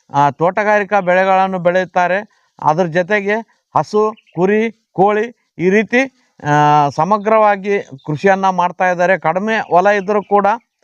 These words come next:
ಆ, ಉತ್ತಮ ಆದಾಯನ ಪಡಿತಾ ಇದ್ದಾರೆ. ಅವರು ಇವತ್ತು, ಆ, ಎರೆಹುಳು ಗೊಬ್ಬರ ತೊಟ್ಟಿಗಳನ್ನ ನಿರ್-, ನಿರ್ಮಿಸ್ಕೊಂಡು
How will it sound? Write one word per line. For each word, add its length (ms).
ಆ, 240
ಉತ್ತಮ 480
ಆದಾಯನ 600
ಪಡಿತಾ 400
ಇದ್ದಾರೆ. 480
ಅವರು 240
ಇವತ್ತು, 480
ಆ, 400
ಎರೆಹುಳು 640
ಗೊಬ್ಬರ 380
ತೊಟ್ಟಿಗಳನ್ನ 680
ನಿರ್-, 360
ನಿರ್ಮಿಸ್ಕೊಂಡು 760